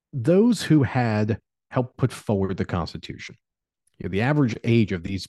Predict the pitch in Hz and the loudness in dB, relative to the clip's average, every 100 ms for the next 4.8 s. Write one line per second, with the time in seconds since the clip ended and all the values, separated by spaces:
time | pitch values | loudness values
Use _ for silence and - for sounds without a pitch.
0 | _ - 123 117 117 - 87 85 - - | _ -4 -2 0 -2 -2 -8 -8 -10 -14
1 | - _ _ _ _ _ _ _ - 139 | -16 _ _ _ _ _ _ _ -4 0
2 | 131 120 107 139 151 - 104 92 62 - | 2 2 2 2 0 -2 -6 -6 -6 -12
3 | - - _ _ _ _ _ _ _ _ | -16 -18 _ _ _ _ _ _ _ _
4 | 202 208 220 - 135 90 - | -2 4 4 4 0 0 -4